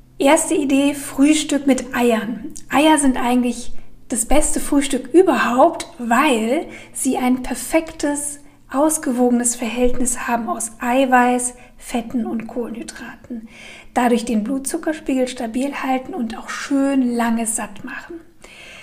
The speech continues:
Es gibt so viele Möglichkeiten, ein leckeres Eierfrühstück zu machen. Rührei oder Omelette sind super, weil du da auch direkt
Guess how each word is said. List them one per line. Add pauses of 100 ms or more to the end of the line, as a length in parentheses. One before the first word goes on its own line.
(240)
Es
gibt
so
viele
Möglichkeiten,
ein
leckeres
Eierfrühstück
zu
machen. (600)
Rührei
oder
Omelette
sind
super,
weil
du
da
auch
direkt